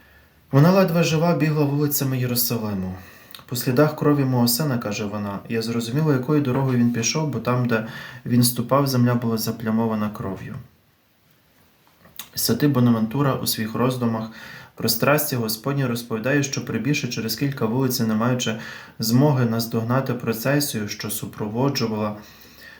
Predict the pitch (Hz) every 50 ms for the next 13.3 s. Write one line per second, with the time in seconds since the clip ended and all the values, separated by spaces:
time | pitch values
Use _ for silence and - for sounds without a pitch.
0 | - _ - - - - 117 - 151 151 - 147 135 127 120 120 120 120 117 117
1 | 117 123 160 170 170 - 147 131 127 135 147 147 135 131 - - 120 117 117 120
2 | 117 123 143 147 143 135 131 - - - 123 123 123 123 131 135 151 147 147 -
3 | - 101 101 113 113 - - 143 139 120 120 131 135 127 123 - - - 107 -
4 | - 120 - - - - 110 117 113 113 123 131 135 135 127 - - - 139 127
5 | 120 117 120 - 120 113 113 110 110 - 120 120 120 120 - - - - - -
6 | - - - - - 113 117 120 120 120 120 120 - - - - 117 113 107 110
7 | 107 - - 107 98 95 - 113 - - - - - - - - - - - -
8 | - - - - - - - - - 139 156 180 175 143 135 123 127 127 135 135
9 | 127 127 120 120 117 120 131 147 143 - 120 - 113 104 104 104 104 - - 110
10 | - 120 113 107 113 107 101 104 113 123 131 143 - - - 120 117 117 113 -
11 | - - 127 139 135 127 120 - - 113 107 104 107 104 - - 123 127 127 117
12 | 117 117 117 113 113 107 107 107 104 104 101 - - - 113 113 110 110 - -
13 | - 123 120 117 107 104